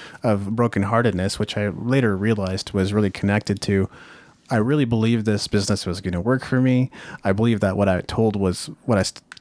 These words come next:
true, so I, I accepted it, and that affected my concept of God, which determined my attitude towards life. Now I was, you know,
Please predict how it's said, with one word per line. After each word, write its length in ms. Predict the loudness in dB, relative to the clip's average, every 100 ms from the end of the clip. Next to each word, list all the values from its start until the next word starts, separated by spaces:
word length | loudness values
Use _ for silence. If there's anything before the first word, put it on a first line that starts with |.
| -8
true, 340 | 0 2 2
so 200 | 0 -2
I, 180 | 0 0
I 80 | -2
accepted 600 | -2 0 0 0 2 2
it, 260 | 2 -2 -16 -20 -20 -12 0
and 180 | 2
that 160 | 4 2
affected 640 | 0 0 0 2 0 0
my 200 | 2 0
concept 600 | 0 -2 -2 -2 -6 -8 -10
of 160 | -10 -2
God, 460 | 0 2 0 -4 -12 -20 -20 -4
which 200 | -4 -2
determined 420 | -4 -2 -2 -2
my 100 | -2
attitude 460 | 0 0 0 -2 -2
towards 320 | -2 -2 0
life. 320 | 0 -2 -6 -16 -20 -6
Now 340 | -2 2 2 2
I 120 | 2
was, 480 | 2 2 0 -6 -10
you 160 | -6 -2
know, 160 | -2